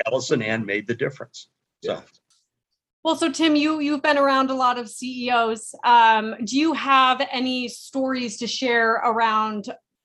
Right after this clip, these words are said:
Speaker 3: other capacities of not taking advice that potentially was a good outcome?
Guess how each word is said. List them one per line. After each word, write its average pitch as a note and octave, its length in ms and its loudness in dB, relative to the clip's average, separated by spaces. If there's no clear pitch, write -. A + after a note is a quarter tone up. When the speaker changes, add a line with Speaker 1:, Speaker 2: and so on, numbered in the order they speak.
Speaker 3:
other A#3 280 4
capacities A#3 580 -2
of G#3 80 -4
not G#3+ 260 -4
taking G3+ 320 -6
advice G3 380 -2
that F#3+ 180 -2
potentially G3 880 -4
was G#3 200 -2
a G3+ 40 2
good A3 220 -2
outcome? G#3+ 640 0